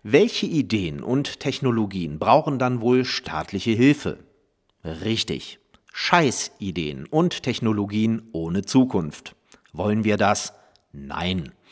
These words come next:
Entweder weiß Frau Esken das nicht, dann ist sie Ökonomie-Legasthenikerin und hat auf ihrem Posten nichts verloren. Oder sie weiß es,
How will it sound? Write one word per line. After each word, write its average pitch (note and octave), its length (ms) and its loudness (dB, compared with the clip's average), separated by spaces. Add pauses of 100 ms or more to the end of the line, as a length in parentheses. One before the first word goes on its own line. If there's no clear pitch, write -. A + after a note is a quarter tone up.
(540)
Entweder F2+ 720 -2
weiß F#2+ 260 -4
Frau - 240 -4
Esken G#2 440 -6
das F#2 200 -4
nicht, C#3+ 360 -4 (200)
dann D#3+ 160 0
ist - 260 -2
sie D#3 160 -4
Ökonomie-Legasthenikerin A2 1700 2
und B2 240 0
hat B2 160 0
auf G#2+ 180 -4
ihrem A2 240 -4
Posten G#2+ 640 -6
nichts - 520 -8
verloren. A2 580 4 (720)
Oder F#2 280 -2
sie B2 140 4
weiß C#3 300 4
es, - 300 -6